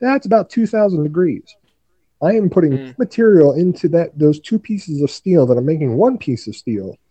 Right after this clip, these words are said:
Speaker 1: by melting this material." Not only that,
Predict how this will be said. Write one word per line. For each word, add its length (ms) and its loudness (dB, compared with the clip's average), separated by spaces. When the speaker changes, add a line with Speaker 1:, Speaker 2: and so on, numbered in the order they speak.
Speaker 1:
by 80 -6
melting 440 -2
this 180 -4
material." 640 0
Not 280 -2
only 220 0
that, 380 -6